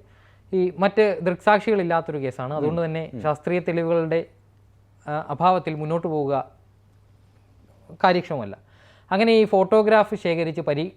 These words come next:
Speaker 1: പരിശോധന നടത്തിയ പോലീസ് നിർണായകമായ കുറച്ച് വിവരങ്ങൾ കിട്ടുന്നു. ഈ മരണപ്പെടുമ്പോൾ, ആ, ഈ കമലാഭായിയുടെ ഉയരമെന്ന് പറയുന്നത് അഞ്ചേകാൽ അടിയാണ്.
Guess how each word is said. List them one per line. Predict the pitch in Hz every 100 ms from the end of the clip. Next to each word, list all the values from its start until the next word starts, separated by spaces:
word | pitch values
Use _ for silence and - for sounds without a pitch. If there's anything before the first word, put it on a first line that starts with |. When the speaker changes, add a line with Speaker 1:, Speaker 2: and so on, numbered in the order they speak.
| _ _ - -
Speaker 1:
പരിശോധന | 160 175 185
നടത്തിയ | 180 139 131
പോലീസ് | 147 135 131 131 151 190 _ _ _ 190
നിർണായകമായ | 202 247 262 233 202 175 175
കുറച്ച് | 170 156 -
വിവരങ്ങൾ | 156 151 147
കിട്ടുന്നു. | 117 101 104 110 _ _ _ _
ഈ | 202 208
മരണപ്പെടുമ്പോൾ, | 208 220 262 247 220 208 185 180 202 - _ -
ആ, | 170
ഈ | 180 175 160 147 -
കമലാഭായിയുടെ | 180 214 233 170 196 190 180
ഉയരമെന്ന് | 156 170 180 170
പറയുന്നത് | 143 131 139
അഞ്ചേകാൽ | 143 160 175 165 151
അടിയാണ്. | 110 104 95